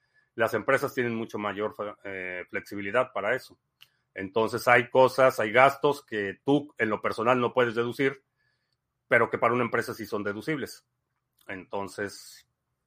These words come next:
tiene muchísimas ventajas. Por eso es que gente de mucho dinero y de no tanto dinero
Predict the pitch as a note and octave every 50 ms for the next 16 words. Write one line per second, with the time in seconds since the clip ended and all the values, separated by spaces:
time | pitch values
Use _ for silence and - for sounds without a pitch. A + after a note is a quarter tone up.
0 | _ _ _ _ _ _ _ _ _ _ _ _ _ - G#2 G#2 G2+ G2 G2 -
1 | _ - A2+ F#2+ - A2 B2 A#2+ A#2 A#2 C3+ B2+ - G3+ - D#3 - - - -
2 | - - _ _ _ _ _ _ _ _ _ _ _ _ _ - D3+ D3+ D#3+ E3
3 | E3+ D3+ - E3 D#3+ D#3+ D#3+ D#3+ - C3+ C3+ B2+ C3 - - - C#3 C3+ B2+ B2+
4 | B2 A#2+ A#2 A#2 A2+ A2 G#2+ G2+ F#2+ _ _ _ _ _ _ _ _ _ _ _
5 | _ _ _ _ _ _ _ _ _ _ _ - C3+ C3 A#2+ B2+ A2 - - D3+
6 | D3 C#3+ D#3 C#3+ B2+ B2 A#2+ A#2+ C3+ D3+ D3+ - D#3+ D#3 D#3+ E3+ F#3 F#3+ F#3+ G3
7 | F#3+ D#3+ C#3 C3 A2+ A#2+ A#2+ B2 D3 D3+ - E3 E3+ E3 F3 F3 D#3 D#3 D#3+ E3
8 | E3+ E3+ F#3 F#3+ -